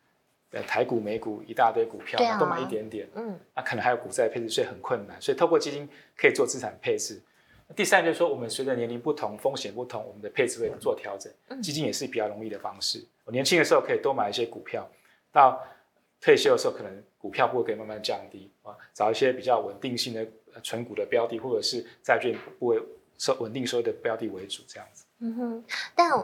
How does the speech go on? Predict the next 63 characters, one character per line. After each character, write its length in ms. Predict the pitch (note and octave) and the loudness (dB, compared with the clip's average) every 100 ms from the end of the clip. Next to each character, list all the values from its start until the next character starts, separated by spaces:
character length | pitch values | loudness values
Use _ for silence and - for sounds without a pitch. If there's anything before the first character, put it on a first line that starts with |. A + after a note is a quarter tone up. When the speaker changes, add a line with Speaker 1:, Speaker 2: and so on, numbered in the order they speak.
| - - | -2 -8
Speaker 2:
呃， 400 | - F3 E3 D#3+ | -2 -2 -2 -2
像 180 | E3 A#3 | 0 0
董 140 | F#3+ | 0
事 80 | E3+ | 0
长， 180 | G3 E3+ | 0 -2
很 160 | F3 E3+ | -4 0
多 140 | G#3 | 2
老 200 | A#3 E3 | 4 0
一 100 | D#3 | 0
辈 220 | F3 G#3 E3+ | -2 -2 -2
的 100 | E3 | -4
老 140 | D3+ | -4
人 140 | D3+ | -6
家 100 | E3+ | -8
都 140 | F3 F#3+ | -6 -4
说 340 | F#3+ F3+ F3+ - - | -4 -4 -6 -14 -8
：“啊， 140 | F3+ | -6
我 40 | E3+ | 0
跟 100 | G#3 B3 | 0 4
你 40 | |
讲， 320 | B3 F3 F3 | 4 4 0
有 160 | E3 E3 | -4 0
钱 240 | F3+ F3 | 0 0
哦， 220 | F#3+ E3+ | -2 -2
就 140 | E3 F#3+ | -2 0
是 120 | G#3+ | 0
去 140 | G3+ | 0
买 180 | G3+ F3 | -4 0
一 40 | F3 | 0
些 120 | G#3 | 0
电 300 | G#3 C4 G3+ | 2 2 4
信 240 | G3+ G3+ | 2 2
股 160 | D#3+ A#2+ | -2 -2
存 260 | - F3+ | 2 2
起 120 | G3+ F3+ | 2 2
来 120 | D3+ | 0
就 160 | F#3+ | 0
好 180 | F3+ E3 | 0 0
了 100 | G#2 | 0
啦。” 200 | - - - - - | 2 2 2 -10 -10
但 140 | - D#4+ | -2 2
是， 220 | D#4+ C#4 - - - | 2 2 -6 -10 0
呃， 380 | F#3+ F#3 F3+ | 0 0 -6
董 180 | F3+ F#3 | -4 0
事 60 | G3+ | 2
长 180 | A#3+ G3 | 2 0
特 140 | C4 | 0
别 280 | G3 E3 E3+ | 2 0 -2
站 240 | - C4 A3+ | 2 2 4
在 240 | A3 G3 - - _ - | 0 0 -8 -20 _ 2
基 220 | B3+ C#4 | 4 4
金 180 | C4+ C4+ | 0 2
这 100 | C4 | 2
一 80 | |
方 180 | A3+ G3+ | 2 2
的 80 | F#3+ | 0
原 200 | E3+ D#3 | -2 -4
因， 160 | E3 F3+ | -4 -4
可 140 | F3 | -4
能 160 | D3 D3 | 4 6
是 140 | G#3+ | 6
因 100 | G#3 | 2
为 260 | G#3 F#3 | 0 -2